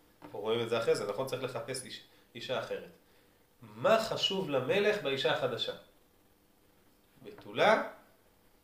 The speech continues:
טובת מראה, זהו. מה חשוב לו? שתהיה טובת מראה, זה הכל.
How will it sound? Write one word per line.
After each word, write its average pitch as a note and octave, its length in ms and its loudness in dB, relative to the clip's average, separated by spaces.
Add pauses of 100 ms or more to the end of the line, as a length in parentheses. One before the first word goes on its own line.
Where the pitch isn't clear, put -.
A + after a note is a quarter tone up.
(160)
טובת A#2+ 360 -2
מראה, G2 200 -6 (180)
זהו. F2+ 200 -12 (1900)
מה E3+ 100 0
חשוב F#3 300 0
לו? A#3+ 140 2
שתהיה D#3 240 -4
טובת A#2+ 220 -2
מראה, G2+ 240 -10
זה G#2 100 -10
הכל. - 160 -14